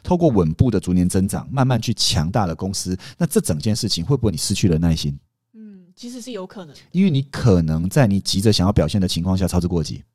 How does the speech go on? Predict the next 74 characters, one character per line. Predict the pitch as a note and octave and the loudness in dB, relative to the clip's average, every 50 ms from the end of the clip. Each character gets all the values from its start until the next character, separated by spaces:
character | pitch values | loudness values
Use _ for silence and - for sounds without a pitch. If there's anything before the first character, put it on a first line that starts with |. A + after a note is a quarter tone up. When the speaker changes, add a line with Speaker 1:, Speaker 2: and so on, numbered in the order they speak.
| _ _ _ | _ _ _
Speaker 2:
对。 | - F#3+ F3 D#3 B2 D2+ - _ - _ _ _ | -14 -14 -14 -14 -16 -20 -20 _ -20 _ _ _
Speaker 1:
那 | - B2+ C3 A#2+ A#2 A2+ - - - - | 2 4 6 6 6 4 0 -6 -12 -6
我 | - A2 G#2+ | -2 -2 2
觉 | A2+ C#3+ D#3 | 2 4 6
得 | D#3+ C#3 C3+ C3 C3 - - _ _ | 8 8 8 6 4 0 -10 _ _
对 | - F3+ | 4 4
我 | D#3 G#2+ F#2 | 6 6 6
而 | F#2 G2 | 4 6
言， | G2 F#2 F2+ F2+ - - | 6 4 4 2 0 -4
其 | - - C#3 | -4 -2 -2
实 | C3 C3+ C3+ | 2 4 4
我 | B2+ A2 F2+ | 4 4 4
的 | F2 | 2
体 | F2+ - D2+ D2 | 0 0 0 4
会 | F#2 A2+ F#2+ | 4 6 6
也 | D#2+ | 4
是 | D2 C#2 F2+ | 2 0 -2
说， | F2 - A#2 | 0 0 0
最 | - - D#3+ | 2 2 2
困 | - - D#3+ C3 | 2 2 0 0
难 | F#2 D#2+ | 0 -2
的 | E2+ | -2
事 | E2+ - G#2 | -4 -2 -2
情 | F2 D#2+ | -2 -2
是 | E2 | -4
什 | E2+ E2+ | -6 -8
么？ | C2+ B1 - - - - - - | -8 -10 -12 -16 -20 -18 -2 0
我 | F#2+ G2 | 2 4
觉 | D3+ | 4
得 | D#3+ | 4
最 | D3+ E3+ | 4 4
困 | D#3 - D#3+ C3+ | 4 4 4 4
难 | F#2 F2 | 4 2
的 | F2 F2 | 2 0
事 | - - | 0 -2
情 | F2+ - E2+ D#2+ | -2 -2 -2 -2
是 | D#2+ A2 G#2 | -2 -2 -2
养 | F2 D2 B1+ C2+ | -2 -4 -4 -6
成 | - - - D2 C#2 D2+ F2+ - _ | -6 -4 -2 -2 -2 -4 -6 -10 _
等 | _ D#2+ C#2+ C#2+ | _ -6 -4 -2
待， | F#2+ F#2+ E2 A#2+ G2+ - _ _ _ _ _ _ | -2 -2 -2 -4 -8 -16 _ _ _ _ _ _
然 | - E2+ F2 F2+ | -6 -2 -2 0
后 | F#2+ A#2 B2+ A2+ G2+ F#2+ - _ _ _ | 2 4 4 4 4 2 -2 _ _ _
就 | - - C#3+ | 0 2 4
像 | - D3+ B2 | 6 6 4
是 | A#2 - - A#2+ G2+ F2+ - _ | 4 2 0 0 0 -2 -4 _
我 | - A2+ G#2+ G#2 | 4 6 8 8
认 | C3+ G3+ A3 D#3 | 8 8 8 6
为 | A2 G2+ | 4 2
企 | - - F2 | 2 2 2
业 | F#2+ | 4
都 | F#2+ A2 | 4 4
会 | A2 G#2+ | 2 2
有 | D#2 | 0
很 | D#2 - D2+ | -2 -4 -4
高 | D#2 F#2 | -2 -2
速 | F#2 - G2 | 0 0 0
发 | E2+ F2 E2+ | 0 0 0
展 | E2 D#2 C2 B1 | 0 -2 -6 -6
期， | - - - - - _ _ _ _ _ | -8 -10 -10 -14 -18 _ _ _ _ _
可 | _ A#2 | _ -2
是 | C#3 G#3+ | 0 2
那 | A3+ G3+ | 2 4
高 | F3+ F3+ | 4 4
速 | F3+ F#3+ | 2 2
发 | F3+ D3 - D#3+ E3 | 0 0 2 2 2
展 | C#3 G2 | 2 0
期 | - G2 F#2+ | -2 -2 0
还 | F#2 | 0
没 | F#2+ G2 | 0 2
来 | G2 F2+ F2 | 0 0 -2
之 | F2+ - | -2 -2
前， | G2+ - - F2 C2+ | -4 -4 -4 -4 -6
Speaker 2:
对。 | B1+ - _ - - | -6 -12 _ -20 -20